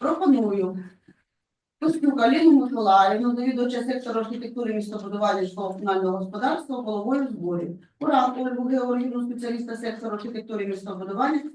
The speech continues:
секретарем зборів. Також пропоную Вишняк Любов Степанівну, секретарем Київської сільської ради. Чи за? Виступ уповноваженої особи замовника детального плану.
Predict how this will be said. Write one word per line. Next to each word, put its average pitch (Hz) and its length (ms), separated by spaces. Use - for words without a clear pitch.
секретарем 240 760
зборів. 170 560
Також 311 340
пропоную 285 540
Вишняк 226 480
Любов 214 340
Степанівну, 320 720
секретарем 240 460
Київської 240 420
сільської 220 400
ради. 180 340
Чи 269 80
за? 285 280
Виступ 339 280
уповноваженої 247 680
особи 262 300
замовника 233 420
детального 214 520
плану. 202 320